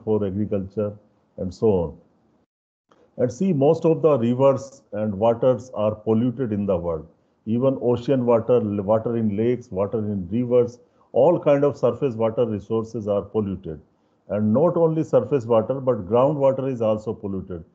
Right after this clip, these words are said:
One day I have shown you some data on, uh, groundwater pollution. So pollution is another issue related to water.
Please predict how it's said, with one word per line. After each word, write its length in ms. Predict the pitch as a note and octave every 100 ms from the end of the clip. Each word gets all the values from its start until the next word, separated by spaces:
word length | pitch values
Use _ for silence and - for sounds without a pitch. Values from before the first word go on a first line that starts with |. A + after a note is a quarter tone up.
| _ _ _
One 280 | F2 A#2+ C3+
day 180 | C#3+ D3+
I 120 | A#2
have 160 | A#2+ A2+
shown 300 | B2 B2+ B2+
you 100 | A#2+
some 280 | A#2+ G#2+ G2
data 280 | A2 A2
on, 480 | A#2 G#2+ G#2 G2+ G#2 - _ _ _
uh, 120 | F#2
groundwater 680 | F2 G#2+ C3 C#3+ B2 G#2+ G#2+
pollution. 560 | G#2 F#2+ F#2 - E2 D#2+
So 180 | - C3
pollution 540 | A2 C#3+ E3 E3 E3 D#3+
is 180 | C#3 - _ _
another 420 | G2+ A2+ C3+ D#3+ D#3+
issue 340 | B2+ A2+ C3 A#2
related 480 | G#2+ A#2 A#2+ A2
to 80 | A2
water. 460 | F2+ G2 F#2 F#2+